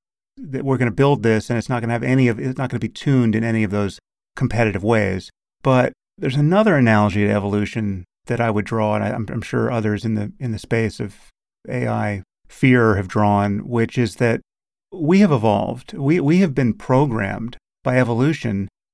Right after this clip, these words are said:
and yet evolution can't see anything we're doing,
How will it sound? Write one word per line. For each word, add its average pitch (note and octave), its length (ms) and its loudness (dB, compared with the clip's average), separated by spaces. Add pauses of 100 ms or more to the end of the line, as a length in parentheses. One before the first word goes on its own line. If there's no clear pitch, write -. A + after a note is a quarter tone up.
(260)
and C3+ 200 2
yet C#3 300 2 (240)
evolution F3 760 0
can't C3+ 440 -4
see A#2 680 0 (520)
anything F3 720 0 (300)
we're C3+ 180 0
doing, C#3 440 0